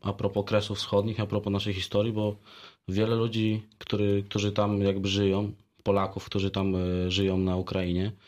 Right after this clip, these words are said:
e, to jest, e, jakby duża część naszych rodzin.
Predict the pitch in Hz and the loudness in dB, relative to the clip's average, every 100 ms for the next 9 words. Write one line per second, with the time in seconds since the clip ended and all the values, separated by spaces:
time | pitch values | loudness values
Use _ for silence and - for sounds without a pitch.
0 | - - - - - 95 98 101 107 107 | -20 -20 -20 -10 0 4 4 4 2 2
1 | 113 - - 110 107 107 107 107 107 107 | 0 -4 -6 -2 0 2 2 2 0 -4
2 | - _ _ _ - 104 113 110 110 113 | -10 _ _ _ -6 0 0 0 0 2
3 | 110 110 - _ _ _ _ - 113 117 | 2 -2 -4 _ _ _ _ -4 0 2
4 | 120 123 117 - 113 117 - 120 92 85 | 2 0 0 0 0 0 2 2 2 -2
5 | 90 | -6